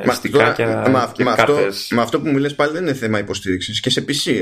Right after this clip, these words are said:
Speaker 1: αν μια U S B δεν είναι τροφοδοτούμενη και βάλεις έναν δυομισάρι που δεν έχει ξεχωριστή τροφοδοσία, δεν θα τον δει.
Speaker 2: Ε, το λέω σαν υποστήριξη, γιατί κάποιος που έχει iPhone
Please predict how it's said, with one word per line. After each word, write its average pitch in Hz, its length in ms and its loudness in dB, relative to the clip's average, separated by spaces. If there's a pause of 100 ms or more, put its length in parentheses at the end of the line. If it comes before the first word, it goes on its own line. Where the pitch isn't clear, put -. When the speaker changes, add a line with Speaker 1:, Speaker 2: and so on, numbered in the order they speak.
Speaker 1:
αν 127 140 0
μια 147 220 0
U 120 120 -4
S 143 120 0
B 120 80 -10
δεν 135 120 0
είναι 131 100 0
τροφοδοτούμενη 104 760 -2
και 104 100 -10
βάλεις 113 280 -2
έναν 127 240 -2
δυομισάρι 113 600 0
που 113 120 -20
δεν 135 160 0
έχει 127 100 -2
ξεχωριστή 107 380 -6
τροφοδοσία, 95 760 -4
δεν 117 280 0
θα 139 100 -2
τον 170 180 -4
δει. 175 280 -4 (580)
Speaker 2:
Ε, 101 180 2
το 98 220 -2
λέω 98 180 0
σαν 120 160 -2
υποστήριξη, 113 520 -2
γιατί 110 280 -2
κάποιος 110 280 -4
που - 60 -4
έχει 113 160 -2
iPhone 113 440 -2